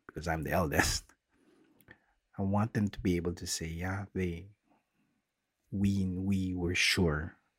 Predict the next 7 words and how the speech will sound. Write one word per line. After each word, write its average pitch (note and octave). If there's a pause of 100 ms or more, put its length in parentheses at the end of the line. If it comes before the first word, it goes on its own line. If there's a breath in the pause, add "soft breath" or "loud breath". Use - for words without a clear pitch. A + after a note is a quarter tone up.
(140)
that E2+
we E2+
were D#2+
number D#2
one. D2+ (1160)
We G2
were, F2